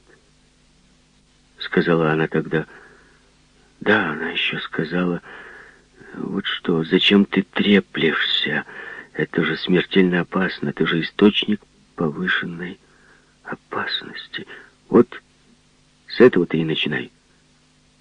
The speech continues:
С опасности. Она боится тебя,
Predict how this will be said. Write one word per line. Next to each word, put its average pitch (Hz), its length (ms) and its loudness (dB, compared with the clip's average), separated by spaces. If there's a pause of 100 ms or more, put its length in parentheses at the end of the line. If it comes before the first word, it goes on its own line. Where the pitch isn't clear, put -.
С - 100 -8
опасности. - 760 2 (1500)
Она 87 220 2
боится 123 420 6
тебя, 80 380 -2